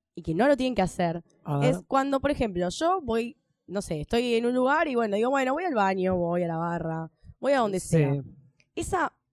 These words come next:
Speaker 1: manía del chabo-, de los chabones de agarrarte el brazo o agarrarte de la mano cuando pasás como para retenerte.
Speaker 2: Ah, es muy buena, es muy buena.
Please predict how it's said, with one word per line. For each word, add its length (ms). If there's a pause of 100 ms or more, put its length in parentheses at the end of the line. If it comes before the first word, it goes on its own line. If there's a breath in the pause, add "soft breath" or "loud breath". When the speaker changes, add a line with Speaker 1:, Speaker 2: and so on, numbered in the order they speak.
(240)
Speaker 1:
manía 460
del 220
chabo-, 320
de 80
los 80
chabones 320
de 80
agarrarte 600
el 140
brazo 440
o 60
agarrarte 420
de 80
la 120
mano 280
cuando 200
pasás 420
como 180
para 180
retenerte. 560
Speaker 2:
Ah, 500
es 60
muy 180
buena, 540
es 80
muy 140
buena. 440